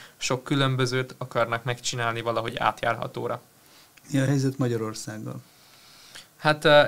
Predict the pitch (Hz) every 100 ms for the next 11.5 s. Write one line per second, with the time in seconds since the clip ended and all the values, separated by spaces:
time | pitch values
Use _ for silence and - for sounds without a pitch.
0 | 107 - 160 135 131 - 123 135 123 123
1 | 123 123 127 123 127 135 135 135 123 123
2 | 127 123 123 120 135 - 135 127 123 120
3 | 120 120 117 120 117 117 - 120 117 135
4 | 139 123 120 117 117 117 - - 123 120
5 | 123 123 127 120 123 123 123 120 123 123
6 | 123 - 123 - 123 123 123 123 123 123
7 | 127 147 156 - - - - - 151 185
8 | 156 139 135 131 131 131 135 156 135 127
9 | 120 120 127 127 123 123 123 123 123 123
10 | 127 123 127 123 127 127 123 143 139 123
11 | 127 - _ 139 135